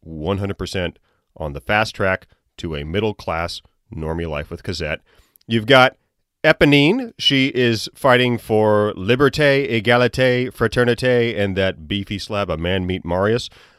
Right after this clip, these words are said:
Not necessarily in that order. And who else? There's Gavroche,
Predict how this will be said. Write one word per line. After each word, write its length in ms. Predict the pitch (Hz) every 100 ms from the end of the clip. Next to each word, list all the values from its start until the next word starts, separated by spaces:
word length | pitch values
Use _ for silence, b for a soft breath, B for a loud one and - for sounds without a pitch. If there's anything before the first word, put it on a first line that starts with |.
| b
Not 380 | - 73 71 -
necessarily 480 | - 82 80 82 76
in 80 | 78
that 160 | 76
order. 200 | 82 98 120 _ _ _ _ _ _ _ -
And 180 | 110 117
who 180 | 143
else? 200 | 135 80
There's 240 | - 131 120
Gavroche, 580 | 131 147 214 95 76